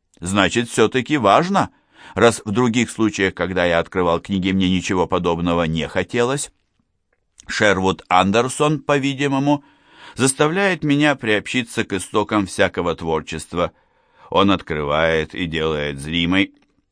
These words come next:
и тянущейся саму стадию пробуждения художественного сознания.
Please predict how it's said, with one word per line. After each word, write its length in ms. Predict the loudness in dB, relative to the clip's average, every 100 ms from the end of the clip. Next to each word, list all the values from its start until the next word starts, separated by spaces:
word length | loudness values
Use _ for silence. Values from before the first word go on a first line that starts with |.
| _
и 220 | -2 -2
тянущейся 920 | 0 0 0 0 -4 -4 -4 -2 -2 -4 _ _ _
саму 360 | -4 0 0 0
стадию 720 | -2 0 0 0 -2 0 -2
пробуждения 760 | -2 -2 -2 -6 -2 -2 0 -2
художественного 840 | -4 -6 -6 -6 -8 -4 -2 -4
сознания. 720 | -4 -8 -8 -10 -10 -12 -14